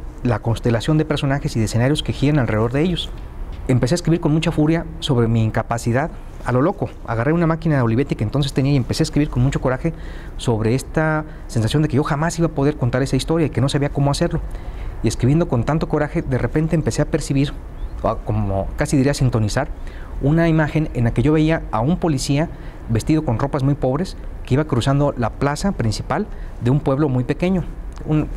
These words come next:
pueblo que se parecía remotamente a Tampico, Tamaulipas, y, eh,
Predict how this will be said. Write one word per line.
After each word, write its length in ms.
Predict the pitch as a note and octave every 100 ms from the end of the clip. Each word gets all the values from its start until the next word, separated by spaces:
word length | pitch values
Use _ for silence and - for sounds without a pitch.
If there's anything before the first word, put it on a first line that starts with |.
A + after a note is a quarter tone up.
| - -
pueblo 220 | D#3 D#3
que 80 | B2+
se 140 | -
parecía 340 | A2+ G2+ D3+
remotamente 540 | D3 B2 B2+ C3+ C3 C#3
a 40 |
Tampico, 420 | C#3+ C#3+ D3+ E3 - - -
Tamaulipas, 560 | G#2 G2 A2+ B2+ F3+ - - - - - -
y, 240 | D3 E3 D#3
eh, 580 | A#2+ G#2+ G#2 G2+ G2